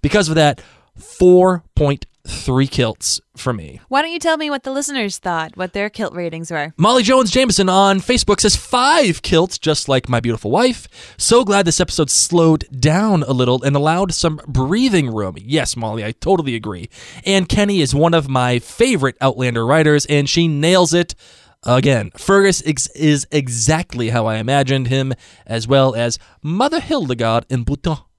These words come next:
Speaker 1: I'm gonna, I'm gonna say it like that from now. Bouton.
Speaker 2: Okay.
Speaker 1: Uh, from now on, that's how it's gonna be. Callie Martinez on Twitter says, uh, "I think I give it a four point five. What I really did not like, though, was how they figured out the musical code so quickly. In the books, it took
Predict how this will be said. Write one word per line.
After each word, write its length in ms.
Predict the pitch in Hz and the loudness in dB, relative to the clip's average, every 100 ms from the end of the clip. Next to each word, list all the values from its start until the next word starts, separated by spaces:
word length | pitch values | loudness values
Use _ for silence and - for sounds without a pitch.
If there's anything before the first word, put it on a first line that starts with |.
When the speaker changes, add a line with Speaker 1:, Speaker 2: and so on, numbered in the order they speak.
| _ - | _ -4
Speaker 1:
I'm 80 | 147 | -2
gonna, 120 | 190 | 0
I'm 60 | 180 | 2
gonna 160 | 202 | 0
say 140 | - 185 | 2 2
it 60 | |
like 140 | 143 131 | 2 2
that 180 | 131 113 | 0 0
from 120 | 120 | -4
now. 160 | 117 117 | -4 -2
Bouton. 400 | 131 - 196 - _ - | -4 0 0 0 _ -18
Speaker 2:
Okay. 320 | 240 285 269 | -12 -10 -10
Speaker 1:
Uh, 60 | - | -10
from 220 | 120 160 | -4 0
now 220 | 147 151 143 | 2 2 2
on, 160 | 113 | 0
that's 180 | 117 - | -2 -2
how 100 | 131 | -2
it's 120 | 120 | -2
gonna 120 | 127 | -4
be. 240 | 120 107 95 _ - - | -4 -4 -8 _ -20 -6
Callie 220 | - 247 240 | 0 2 2
Martinez 760 | 220 208 233 247 214 226 196 | 2 0 0 2 2 2 2
on 220 | 165 165 | 2 0
Twitter 280 | - 240 208 | 2 2 2
says, 400 | - 202 196 - - - - - - | 2 2 2 -2 -8 -20 -20 -20 0
uh, 200 | 180 - | 2 2
"I 100 | 196 | 0
think 320 | - 285 294 | 0 -2 -2
I 200 | - 202 | -2 0
give 160 | 185 208 | 2 0
it 100 | 208 - | 0 0
a 80 | |
four 360 | 170 - 208 202 | 0 4 4 4
point 420 | - 202 180 165 | 0 0 0 -2
five. 540 | - - 139 117 110 123 | -2 0 2 0 -4 -2
What 140 | 170 | 0
I 100 | 165 | 2
really 300 | 170 233 302 | 0 0 0
did 140 | 240 | 0
not 160 | 226 208 | 0 0
like, 320 | 175 196 220 | 2 2 0
though, 340 | 143 127 113 123 | 0 2 2 2
was 260 | 156 151 | 0 -2
how 220 | 156 156 | 0 0
they 220 | 151 139 147 | 2 0 -2
figured 460 | - - 147 170 | -4 -6 -2 -2
out 280 | 143 139 - - _ _ _ - | 0 -2 -2 -14 _ _ _ -2
the 80 | |
musical 400 | 214 302 - 156 | 0 0 0 -2
code 420 | 135 - 104 73 - | -2 0 -2 -4 -12
so 260 | - 131 107 | -6 -2 -2
quickly. 400 | - 120 123 139 | -2 -6 -2 0
In 100 | 139 | 0
the 80 | 135 | 2
books, 440 | 170 208 - - | 2 2 -2 -6
it 220 | 147 - | -4 -4
took 280 | - 156 - | 0 -2 -2